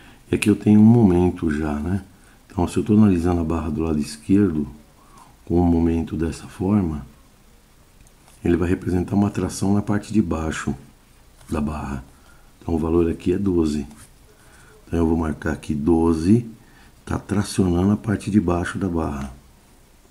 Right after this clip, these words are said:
Desculpa. Quando ele tá tracionando, quando ele tá movimentando nesse sentido, a tração é na parte de cima da barra.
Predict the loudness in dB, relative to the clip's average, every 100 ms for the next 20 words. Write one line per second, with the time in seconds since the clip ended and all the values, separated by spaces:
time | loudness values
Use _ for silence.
0 | -18 -18 -14 -8 -8 0 0 0 -6 -12
1 | -18 -20 -20 -20 -20 -20 -20 _ -4 0
2 | 0 0 -4 -6 -4 -6 -4 -2 0 0
3 | 0 -2 0 2 2 0 0 2 2 2
4 | 0 0 0 0 -2 -6 -8 -6 2 2
5 | 2 -4 -10 -20 -20 -20 -14 -10 -8 -6
6 | -4 -2 -2 -4 -4 -6 -2 -2 -2 -2
7 | 2 2 2 -2 -4 -6 -6 -8